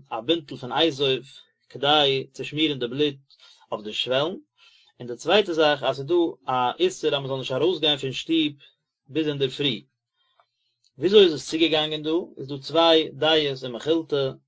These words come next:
צו משה רבינו האט אויסגעלערנט פאר די זקני ישראל. אין זיין איז אליין איבערגעגעבן פאר די אידן. אדער ער האט גערופן, דאס ער קיינעם, זיין צוזאמענגערופן די אידן. אין ויאמר עליהם, משה רבינו האט גערעדט צו אלע אידן אין איינעם. האט ער זיי געזאגט, משכי.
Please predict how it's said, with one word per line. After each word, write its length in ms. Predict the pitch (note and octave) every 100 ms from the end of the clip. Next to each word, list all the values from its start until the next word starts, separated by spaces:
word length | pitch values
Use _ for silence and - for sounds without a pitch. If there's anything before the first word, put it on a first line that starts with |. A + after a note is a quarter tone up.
| _ _ _ -
צו 120 | C3+
משה 320 | C3+ C3+ B2+
רבינו 320 | B2+ D#3 F3
האט 120 | D#3 -
אויסגעלערנט 600 | E3+ D3 C#3+ C#3 C3 B2
פאר 140 | C3
די 80 | B2
זקני 360 | D3 G3 D3+
ישראל. 300 | C3+ A#2+ B2 A#2 G2+ - _ -
אין 80 | G#2
זיין 220 | C#3 D3+
איז 120 | C3
אליין 300 | A2+ D3+ F#3
איבערגעגעבן 460 | E3 D#3 D3+ D#3 C#3
פאר 120 | D3
די 100 | C#3
אידן. 380 | C#3+ C3+ C3+ C3 _ - - - _ -
אדער 460 | F#3 F3 D#3+ D3+ C#3 -
ער 180 | F3 F3
האט 100 | C#3+
גערופן, 380 | D#3 F3+ D#3
דאס 120 | D3 C#3
ער 80 |
קיינעם, 500 | D3 F3 F#3 D#3 D3+
זיין 220 | D3 D#3 D3
צוזאמענגערופן 560 | F#3 G#3 F3 D#3 C#3+
די 60 | D3
אידן. 380 | C#3+ C#3+ C#3 C3+ - - _ C#3
אין 100 | C#3
ויאמר 380 | D#3 F3 E3
עליהם, 380 | D3+ D#3+ D#3+ D#3
משה 200 | D3 D3
רבינו 200 | D3 D#3
האט 80 | C#3+
גערעדט 220 | D3 D3+
צו 80 | D3
אלע 200 | E3 E3
אידן 260 | D3+ D3 C3+
אין 120 | C3+
איינעם. 300 | B2+ A2 E2+ _ _ _ _ _ _ _ _ _ _
האט 160 | - C#3+
ער 60 | C#3
זיי 100 | C#3+
געזאגט, 300 | D3+ F#3+ E3
משכי. 560 | F#3+ F#3 - A#2+ -